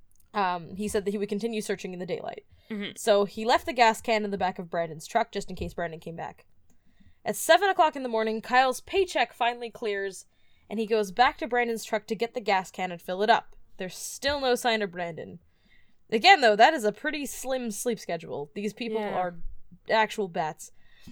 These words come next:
Speaker 2: Actual bats. Although I think at, at this point, Kyle has to be just, like, like, Kyle Lawson has to be just distraught.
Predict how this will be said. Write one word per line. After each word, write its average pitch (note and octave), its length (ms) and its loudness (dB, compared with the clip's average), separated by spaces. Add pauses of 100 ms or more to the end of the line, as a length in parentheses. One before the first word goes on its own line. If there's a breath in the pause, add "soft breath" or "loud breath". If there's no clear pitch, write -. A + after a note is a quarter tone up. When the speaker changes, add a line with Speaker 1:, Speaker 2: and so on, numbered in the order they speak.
(120)
Speaker 2:
Actual B3+ 360 0
bats. E3 340 -10
Although B3+ 240 4
I B3 100 2
think D#4+ 260 -2 (320)
at, G#3+ 220 -4
at G#3+ 120 -2
this A#3 160 2
point, F3+ 340 -6
Kyle F#3 360 -6
has E3 240 -6
to F3 80 -16
be - 320 -18
just, - 800 -8 (420)
like, F3+ 180 -4 (200)
like, F3+ 200 -6 (340)
Kyle G#3+ 260 0
Lawson F3 320 -6
has E3+ 140 -12
to F3+ 80 -12
be D#3+ 220 -14
just E3+ 800 -6
distraught. D#3+ 800 -10